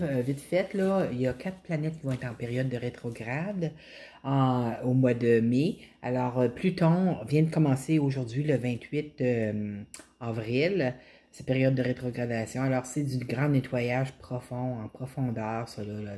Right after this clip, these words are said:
Puis, je peux vous dire, là, Pluton va être en rétrograde pendant quatre, jusqu'au quatre octobre. Et puis, euh, va être jumelé avec Jupiter, qui va être aussi en rétrograde en Capricorne,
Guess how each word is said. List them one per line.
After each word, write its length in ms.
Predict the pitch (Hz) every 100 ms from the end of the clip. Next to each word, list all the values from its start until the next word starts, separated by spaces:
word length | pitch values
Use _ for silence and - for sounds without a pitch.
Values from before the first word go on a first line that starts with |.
| 87
Puis, 120 | 107
je 60 | -
peux 100 | 160
vous 160 | 156 143
dire, 380 | 117 151 190 175
là, 220 | 160 160 - - - - - _
Pluton 320 | - 165 214
va 80 | 214
être 80 | 202
en 100 | 175
rétrograde 400 | 156 160 147 165
pendant 240 | 165 143 135
quatre, 260 | 170 165 - _ 147 131
jusqu'au 400 | 147 180 - 185
quatre 240 | 165 147
octobre. 720 | 135 - - 156 165 180 175 165 _ _ - - -
Et 160 | 139 139
puis, 500 | 135 151 151 147 143
euh, 480 | 139 135 131 127 127
va 120 | 143
être 100 | 139
jumelé 560 | 123 147 143 139 160 165
avec 260 | 135 135
Jupiter, 600 | 131 120 - - 147 165 160
qui 80 |
va 80 | 143
être 120 | 135
aussi 220 | 135 - 185
en 120 | 175
rétrograde 600 | 147 143 139 131 139 156
en 120 | 143
Capricorne, 960 | 143 139 127 - 135 156 185 196 165